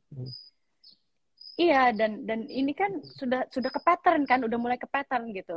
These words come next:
Speaker 1: Iya.
Speaker 2: Jadi targetnya adalah orang-orang tua, anak-anaknya aktif,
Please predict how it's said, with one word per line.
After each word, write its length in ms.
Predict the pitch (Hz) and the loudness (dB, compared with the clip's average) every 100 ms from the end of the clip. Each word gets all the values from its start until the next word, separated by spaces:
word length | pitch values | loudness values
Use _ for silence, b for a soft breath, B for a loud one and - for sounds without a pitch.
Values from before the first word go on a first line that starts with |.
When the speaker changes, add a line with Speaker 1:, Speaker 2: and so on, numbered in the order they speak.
| 151 | -2
Speaker 1:
Iya. 160 | 123 | -2
Speaker 2:
Jadi 240 | 123 127 _ | -4 -8 _
targetnya 720 | - 185 180 170 - 277 320 202 | -2 -2 -2 -8 0 4 4 4
adalah 240 | 185 175 175 | -2 -2 -2
orang-orang 260 | 170 170 - | -4 -6 -8
tua, 480 | 180 170 226 311 302 - b b b | -6 2 4 4 4 -4 b b b
anak-anaknya 720 | 185 185 175 175 170 190 180 | -4 -2 -4 -8 -8 -8 -8
aktif, 640 | 180 - - 285 320 330 | -8 -10 -6 -4 -2 -4